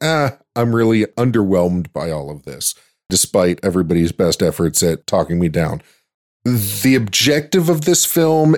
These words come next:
is a fucking mystery to me. Apart from saying that we want to take art house money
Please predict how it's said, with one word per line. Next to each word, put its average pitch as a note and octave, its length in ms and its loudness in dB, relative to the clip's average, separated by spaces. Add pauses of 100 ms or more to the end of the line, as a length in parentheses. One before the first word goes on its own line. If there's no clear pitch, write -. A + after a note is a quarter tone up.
is A#2 240 4
a G2 200 4
fucking G2+ 600 0
mystery E2+ 440 0
to D2 80 -8
me. C#2 300 -14 (340)
Apart C3 560 0 (480)
from G#2+ 360 2
saying G2 760 2 (100)
that F#2+ 440 0
we G2+ 180 2
want G2+ 380 2
to G#2+ 80 -2
take F#2 400 0 (120)
art G2 220 0
house G2+ 360 0
money F#2+ 460 2